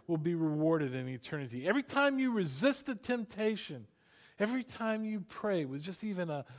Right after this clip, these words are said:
a small bit of faith, that's rewarded in eternity. That's the power of integrity. That's the difference integrity makes, not just here, but forever. That's the blessing of integrity.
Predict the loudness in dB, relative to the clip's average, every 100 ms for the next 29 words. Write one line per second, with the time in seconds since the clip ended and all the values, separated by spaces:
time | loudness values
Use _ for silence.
0 | -18 -14 -10 -4 -4 -4 -4 -2 0 2
1 | 0 -2 -2 -4 -4 -4 -6 -12 -20 _
2 | _ _ 0 0 2 0 0 2 0 0
3 | -4 -8 -10 -12 -12 -12 -14 -18 -20 -20
4 | 2 6 6 6 -6 -8 -4 -2 0 0
5 | 0 -2 -6 -6 -6 -4 -8 -10 -16 -20
6 | 8 10 10 6 0 2 2 2 -2 -4
7 | -4 -2 0 0 0 0 0 -2 -12 -10
8 | 2 4 4 0 -2 -2 -6 -6 -4 -4
9 | -6 -8 _ _ _ _ _ -16 -16 -14
10 | -18 -8 -4 -4 -6 -10 -14 _ _ _
11 | 4 4 0 -6 -6 -2 2 2 2 -8
12 | -12 -16 _ _ -6 -4 -6 -8 -8 -8
13 | -8 -12 -14 -18